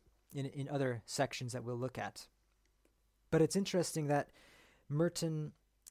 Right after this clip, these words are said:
there at the end says that the way that he knows he can do those things through writing is because it happens that I like to write and try to know how.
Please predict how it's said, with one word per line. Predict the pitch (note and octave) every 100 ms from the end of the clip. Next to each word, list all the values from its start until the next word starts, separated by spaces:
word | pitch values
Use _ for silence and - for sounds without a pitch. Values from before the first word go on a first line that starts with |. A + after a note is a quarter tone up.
| - _ _ C#3+
there | D3+ D#3
at | C3+
the | C#3
end | D3+ D#3 C3+
says | - C#3 C3 A#2
that | C3+ C3 - _ _ -
the | C#3
way | C3 D#3 F3+
that | F3 C#3+
he | - D3+ D3 C#3
knows | C3 D#3 D3+ -
he | -
can | C#3+ B2+
do | A#2+ F#3+
those | E3+ -
things | - B2+ A#2
through | B2+
writing | B2 A#2+ C3+
is | B2+ B2
because | C3+ C#3+ D3 C#3 - - - _ _
it | D3
happens | - D#3+ - D3 -
that | C#3+ C3+
I | C3+
like | C3 D3 D#3
to | - B2
write | A#2+ A#2 - - _ _ _ _ _ - - - _ _
and | C3+ B2+
try | - D3 D3
to | C3
know | C3 B2+
how. | - C#3+ A#2+ A2+